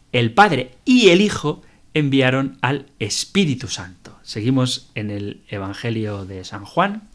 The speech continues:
capítulo catorce, versículo veintiséis, leemos así, leo desde el veinticinco: "Os he hablado de esto ahora que estoy a vuestro lado.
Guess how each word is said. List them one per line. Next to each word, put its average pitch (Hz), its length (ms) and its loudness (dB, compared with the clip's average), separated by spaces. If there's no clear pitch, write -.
capítulo 123 480 -4
catorce, 127 560 -2
versículo 123 480 -2
veintiséis, 127 800 0
leemos 110 400 -2
así, - 460 -2
leo 98 180 -10
desde 98 180 -12
el 95 60 -10
veinticinco: 135 680 -4
"Os 127 180 -2
he 147 80 6
hablado 139 320 6
de 131 140 4
esto 151 540 -2
ahora 123 420 6
que 110 140 -2
estoy 117 340 -2
a 101 80 -4
vuestro 101 340 -10
lado. 92 320 -12